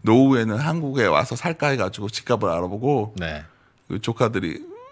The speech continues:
Speaker 1: 맨하탄 뭐랑 비교 깜짝 놀랐더라고요. 그래서
Speaker 2: 음.
Speaker 1: 제가 "엄청 비싸졌구나 우리나라가." 그걸 알았습니다.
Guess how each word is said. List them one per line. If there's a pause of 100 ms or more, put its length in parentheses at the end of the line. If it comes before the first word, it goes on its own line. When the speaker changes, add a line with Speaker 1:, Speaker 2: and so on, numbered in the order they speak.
(120)
Speaker 1:
맨하탄
뭐랑
비교
깜짝
놀랐더라고요.
그래서
Speaker 2:
음.
Speaker 1:
제가 (320)
"엄청
비싸졌구나
우리나라가."
그걸
알았습니다.